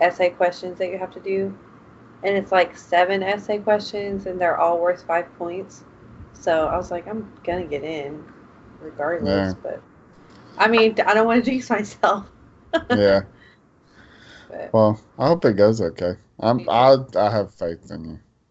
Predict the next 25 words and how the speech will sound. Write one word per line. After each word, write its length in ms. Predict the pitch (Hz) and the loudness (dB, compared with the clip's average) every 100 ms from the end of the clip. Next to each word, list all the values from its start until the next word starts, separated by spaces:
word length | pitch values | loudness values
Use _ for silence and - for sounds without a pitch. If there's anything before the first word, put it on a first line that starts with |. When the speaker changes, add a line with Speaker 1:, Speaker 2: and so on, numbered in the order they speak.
| - | -20
Speaker 2:
So, 120 | 90 87 | -16 -14
Speaker 1:
I 80 | 202 | -12
hope 180 | 185 - | -12 -12
so, 100 | - - _ - - _ _ _ 82 | -16 -20 _ -20 -20 _ _ _ -12
too. 280 | 82 85 - _ _ _ _ _ _ _ | -12 -12 -16 _ _ _ _ _ _ _
Speaker 2:
uh, 40 | 107 | 2
um, 500 | 113 107 104 98 104 _ _ _ _ _ _ _ _ _ _ _ _ _ _ _ _ - | 4 4 0 -6 -12 _ _ _ _ _ _ _ _ _ _ _ _ _ _ _ _ 0
go 380 | 110 113 110 107 - - - | 4 6 2 -4 -18 -10 0
follow 260 | 113 117 | 4 4
us 120 | 113 117 | 2 -2
on 120 | 110 | -6
Twitter 420 | - 110 110 - | -2 0 0 2
at 240 | 92 104 - _ - | 2 2 0 _ -12
Mister 300 | 98 107 107 | -10 -6 0
Robot 340 | 101 98 95 - | 2 2 0 0
Podcast. 720 | 101 104 - 104 101 - _ _ _ _ _ - | -2 -4 -2 -2 -4 -8 _ _ _ _ _ -4
Email 340 | 110 113 113 110 | 2 6 6 6
us, 160 | 110 | 4
mister 260 | 113 110 110 | -2 -2 4
robot 380 | 107 101 95 - | 4 4 2 2
podcast 480 | 98 95 98 98 | -2 0 -4 -4
at 100 | 82 | -8
gmail 400 | - 98 98 95 | -8 -8 -4 -4
dot 220 | 87 87 - | -2 -4 -4
com. 480 | 113 110 107 104 | -4 -2 -2 -4